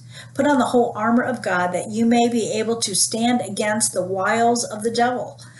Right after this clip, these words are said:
For we do not wrestle against flesh and blood, but against principalities, against powers,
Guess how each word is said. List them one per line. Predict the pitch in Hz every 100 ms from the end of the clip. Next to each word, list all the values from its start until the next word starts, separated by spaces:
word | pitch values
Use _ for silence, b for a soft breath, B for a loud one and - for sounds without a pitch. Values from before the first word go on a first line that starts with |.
| B B -
For | 233
we | 277 294
do | 330
not | 285 277 285 294 262
wrestle | 226 254 254 220 -
against | 185 220 240 - -
flesh | 196 208 208
and | 156 175
blood, | 196 226 202
but | 202
against | 196 190 240 247 202 - -
principalities, | 240 233 240 254 262 233 180 151 -
against | 202 220 208 -
powers, | - 214 220 190 151 -